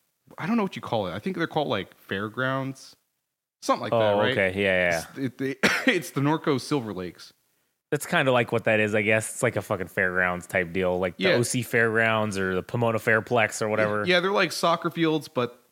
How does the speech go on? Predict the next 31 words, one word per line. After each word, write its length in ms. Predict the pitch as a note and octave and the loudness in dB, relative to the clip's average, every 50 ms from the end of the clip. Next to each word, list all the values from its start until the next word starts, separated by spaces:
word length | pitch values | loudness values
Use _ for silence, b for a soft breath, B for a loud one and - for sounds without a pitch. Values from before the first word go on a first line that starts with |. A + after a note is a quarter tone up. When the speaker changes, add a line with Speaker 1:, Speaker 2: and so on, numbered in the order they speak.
| _ - | _ -6
Speaker 1:
I 100 | A#2+ B2+ | -4 -2
mean, 300 | B2+ B2+ B2 A#2 A2 A2 | 0 0 0 -2 -2 -2
they 100 | B2 B2+ | -4 -4
can 140 | - C3+ B2 | -4 -4 -6
be 100 | A#2+ A#2 | -6 -8
converted 420 | - B2 G#2 G#2 G#2 G#2+ A2 G#2+ | -8 -8 -6 -6 -6 -6 -8 -8
'cause, 140 | - A#2 G#2+ | -8 -6 -6
like, 220 | A#2 A#2 B2+ C3+ | -4 -4 -2 -2
they 60 | C#3 | -2
have 220 | B2+ C3 E3+ F3+ C#3+ | 0 0 0 -2 -2
the 60 | C#3+ | -4
space 380 | C3+ - - - C#3+ C#3+ C3+ - | -6 -6 -4 -4 -4 -4 -4 -6
to 120 | - C#3 | -8 -8
do, 220 | B2 A2 A#2+ A#2+ A#2 | -8 -6 -6 -6 -2
like, 100 | G#2+ C3 | 0 2
Speaker 2:
Yeah. 140 | A#2+ G#2+ F#2 | 4 4 4
Speaker 1:
festivals 260 | - - - - - | 2 0 -2 -6 -2
Speaker 2:
Well, 60 | D#3+ | 0
they 100 | F3+ A#3 | 2 2
have 80 | B3 B3 | 2 4
Speaker 1:
and 60 | B3 | 4
Speaker 2:
a 20 | C4 | 4
Speaker 1:
stuff. 20 | |
Speaker 2:
lot 120 | C4+ B3+ F#3+ | 4 4 4
of 60 | C3+ | 2
equestrian 580 | A#2+ - - - F3 - - - - B2 A2+ G#2+ | 0 -2 0 0 0 0 0 -2 -2 0 0 0
shit 300 | G2+ - - B2 - - | 0 -2 -2 -2 -2 0
there 180 | A2+ G#2 G2 F#2+ | 0 0 0 0
too, 320 | - - B2+ A2+ G#2 G2+ | 0 0 2 2 2 2
like, 180 | G2 F#2+ F#2 - | 2 2 2 2
Speaker 1:
Yeah. 260 | B2+ G#2 F#2+ - | 2 0 -2 -4